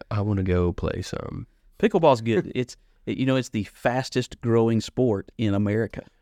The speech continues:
Speaker 1: I mean, I've heard of that. Um, and then I was having a conversation with you a couple days ago. I think there's one that's gonna surpass that in, like, other countries.
Speaker 2: Supposedly, the, the fastest growing sport outside of America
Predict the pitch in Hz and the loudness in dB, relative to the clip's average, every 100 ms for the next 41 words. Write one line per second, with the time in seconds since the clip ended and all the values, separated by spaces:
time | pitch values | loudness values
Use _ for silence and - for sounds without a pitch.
0 | _ _ - 107 107 101 107 151 147 87 | _ _ -2 2 2 2 0 0 0 -2
1 | 78 - - - 101 92 90 87 85 82 | -6 -6 -8 -4 0 2 2 2 0 -2
2 | - 110 101 107 113 110 - _ _ _ | -4 -2 2 2 2 0 -2 _ _ _
3 | - 120 143 147 120 98 110 107 85 92 | -10 -4 -2 -2 0 -2 0 0 -2 -2
4 | 123 175 131 - 110 - 92 113 143 92 | 0 0 -2 -6 -8 -4 -2 0 0 0
5 | 82 - 95 90 92 98 98 117 117 - | 0 -2 -2 0 -2 -2 0 0 0 0
6 | 113 107 - 90 - 95 90 - 98 110 | 0 0 -2 -6 -4 -4 -4 -2 -2 0
7 | 92 101 90 - 98 101 90 - 110 110 | 0 0 0 -2 -2 -2 -2 -2 -4 -4
8 | - 135 143 151 147 120 101 101 98 110 | -6 -4 4 4 4 0 0 0 2 0
9 | 104 113 131 135 143 123 135 117 107 - | 0 -2 0 0 0 -2 0 0 -2 -2
10 | 117 113 - - _ _ _ 117 185 - | 2 2 -2 -10 _ _ _ 0 2 2
11 | 127 110 101 101 92 92 92 | 0 2 2 0 0 -2 -2